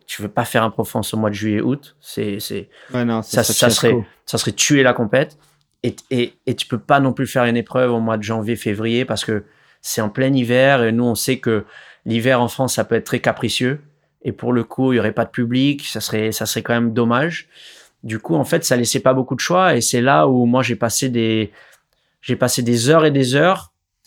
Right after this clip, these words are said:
Speaker 1: Ça faisait des années que je disais plus rien en termes de,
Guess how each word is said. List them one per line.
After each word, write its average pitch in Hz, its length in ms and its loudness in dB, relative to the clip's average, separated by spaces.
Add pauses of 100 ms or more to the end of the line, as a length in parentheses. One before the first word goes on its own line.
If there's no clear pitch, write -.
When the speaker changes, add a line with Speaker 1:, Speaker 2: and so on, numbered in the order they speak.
Speaker 1:
Ça 120 160 -2
faisait 120 220 -2
des 117 240 0
années 147 280 4
que 127 220 2
je 107 80 0
disais 113 220 -2
plus 139 200 -4
rien 131 380 4
en 120 200 2
termes 113 260 2
de, 110 300 0